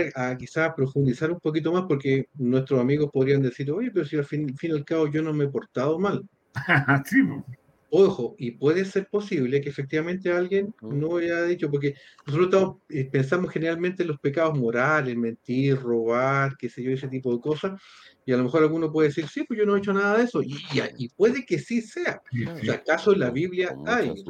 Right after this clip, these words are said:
Speaker 1: ¿Recuerdan el, el, ¿se acuerdan del joven rico? Cuando
Speaker 2: Sí. Ah, sí, pues.
Speaker 1: cuando Jesús le dice, "Bueno, aquí
Speaker 2: Guarda
Speaker 1: están
Speaker 2: los
Speaker 1: los mandamientos",
Speaker 2: mandamientos.
Speaker 1: y él
Speaker 2: Todo
Speaker 1: dice,
Speaker 2: esto
Speaker 1: "Yo
Speaker 2: lo he
Speaker 1: desde
Speaker 2: hecho.
Speaker 1: chico". Y es más, y Jesús le dice, "Sí, bien has dicho". O sea, <laughs> no, no es que haya mentido respecto a eso.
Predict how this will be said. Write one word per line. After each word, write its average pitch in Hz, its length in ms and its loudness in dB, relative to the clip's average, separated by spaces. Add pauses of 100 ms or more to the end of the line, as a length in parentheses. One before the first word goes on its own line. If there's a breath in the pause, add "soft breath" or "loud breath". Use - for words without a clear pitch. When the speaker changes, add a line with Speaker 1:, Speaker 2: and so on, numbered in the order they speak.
(140)
Speaker 1:
¿Recuerdan 147 220 -2
el, 139 280 -2
el, 123 200 -8
¿se - 120 -10
acuerdan 156 340 -2
del 160 220 -2
joven 156 320 2
rico? 208 420 -2 (1400)
Cuando 131 320 2
Speaker 2:
Sí. 127 120 4 (440)
Ah, 147 160 4
sí, 262 160 4
pues. 147 180 0 (160)
Speaker 1:
cuando 139 240 0
Jesús 160 180 0
le 156 80 6
dice, 170 480 2 (160)
"Bueno, 160 300 -2
aquí 156 120 0
Speaker 2:
Guarda 151 100 6
Speaker 1:
están 147 160 4
Speaker 2:
los 127 100 4
Speaker 1:
los - 0 -
mandamientos", 135 600 4
Speaker 2:
mandamientos. - 100 -6 (460)
Speaker 1:
y 127 120 0
él - 60 -
Speaker 2:
Todo 196 100 6
Speaker 1:
dice, - 140 2
Speaker 2:
esto 147 80 2
Speaker 1:
"Yo 202 80 6
Speaker 2:
lo 302 80 6
he - 0 -
Speaker 1:
desde 151 140 2
Speaker 2:
hecho. - 100 0
Speaker 1:
chico". - 160 -10 (360)
Y 131 120 2
es 127 60 2
más, 233 260 0
y 165 60 -4
Jesús 165 280 0
le 147 80 6
dice, 143 420 -2 (1160)
"Sí, - 640 -8
bien 208 260 0
has 247 100 -2
dicho". - 260 -10
O - 580 -20
sea, 147 100 2
<laughs> 147 260 -2
no, 143 200 -2
no 151 120 0
es 165 60 -6
que 180 240 6
haya 170 180 6
mentido 156 380 2
respecto 233 380 -2
a - 40 4
eso. - 220 -4